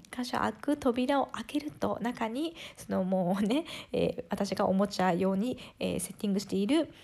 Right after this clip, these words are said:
缶詰とか、えー、レトルトのね、ものとかが、パウチとかね、箱とか、そういうのが置いてあるんですね。で、そうすると、キッチンに来ると、こう、いそいそとですよ、そこから、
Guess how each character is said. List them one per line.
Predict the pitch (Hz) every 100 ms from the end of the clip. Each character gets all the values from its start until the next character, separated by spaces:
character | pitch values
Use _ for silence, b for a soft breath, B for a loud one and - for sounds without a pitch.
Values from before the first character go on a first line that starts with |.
| B
缶 | - 214
詰 | 208 190 180
と | 175
か、 | - 302 330 B B
え | 190 190
ー、 |
レ | 180
ト | 185
ル | 180
ト | 175 180
の | 175
ね、 | 247 - -
も | 185
の | 185
と | 185
か | 175 -
が、 | 247 247 - _ - -
パ | 220
ウ | 170
チ | -
と |
か | -
ね、 | 233 320
箱 | 254 196 175
と |
か、 | - -
そ | 240
う |
い |
う | 202
の |
が | - - - _ _ _ _ - -
置 | 196
い | 196
て | 185
あ |
る | 175
ん |
で | 165
す |
ね。 | 202 269 - B B B B
で、 | 208
そ | 240 302
う |
す | 320
る | 349 339 - -
と、 | - 202 254 254
キ | -
ッ | 247
チ | 220
ン | 208
に |
来 | 202 220
る |
と、 | 220 320
こ | 311 -
う、 |
い | 233
そ | 202
い | 190
そ | 190
と | -
で | 180
す | 175
よ、 | 254
そ | 269
こ | - 180
か | -
ら、 | 196 -